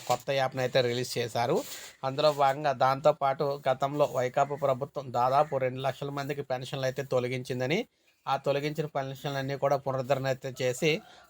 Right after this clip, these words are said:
ఆ పెన్షన్లు అయితే ఇస్తున్నామని చెప్పేసి రాష్ట్ర ప్రభుత్వం అయితే తెలియజేయడం అయితే జరిగింది. So మీరు ఇక్కడ చూడొచ్చు, రెండు వేల పంతొమ్మిది నుంచి రెండు వేల ఇరవై మూడు మధ్య మరణించిన పెన్షనర్ల యొక్క భార్య డీటెయిల్స్ ఎంటర్ చేయడానికి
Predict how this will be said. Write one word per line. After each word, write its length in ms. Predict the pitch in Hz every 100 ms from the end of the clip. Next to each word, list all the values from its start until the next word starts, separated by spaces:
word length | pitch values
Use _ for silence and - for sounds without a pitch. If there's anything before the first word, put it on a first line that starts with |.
| -
ఆ 100 | 131
పెన్షన్లు 440 | 139 131 131 143
అయితే 140 | 139 139
ఇస్తున్నామని 500 | 127 - 131 131 127
చెప్పేసి 340 | 120 - 127 131 123
రాష్ట్ర 320 | 120 117 131
ప్రభుత్వం 420 | 120 117 120 123
అయితే 140 | 117 127
తెలియజేయడం 500 | 123 113 117 120 113
అయితే 160 | 117
జరిగింది. 360 | 113 107 107 107 _ -
So 120 | 151
మీరు 180 | 147 139
ఇక్కడ 180 | 139 131
చూడొచ్చు, 360 | 135 139 180 208
రెండు 240 | 151 147
వేల 140 | 170 165
పంతొమ్మిది 480 | 160 147 156 151 151
నుంచి 180 | 151 202
రెండు 260 | 143 139 147
వేల 160 | 151
ఇరవై 220 | 139 135
మూడు 240 | 139 139 143
మధ్య 320 | 127 123 117 - - _ _ _ 127
మరణించిన 520 | 135 143 156 156 147 135
పెన్షనర్ల 600 | 139 135 151 143 135 123 -
యొక్క 340 | 135 135 131 135 127 135 135
భార్య 340 | 123 123 139 135 135
డీటెయిల్స్ 540 | 131 135 135 131 120 117 _ _ _ -
ఎంటర్ 340 | 127 127 139 135
చేయడానికి 580 | 139 131 131 131 160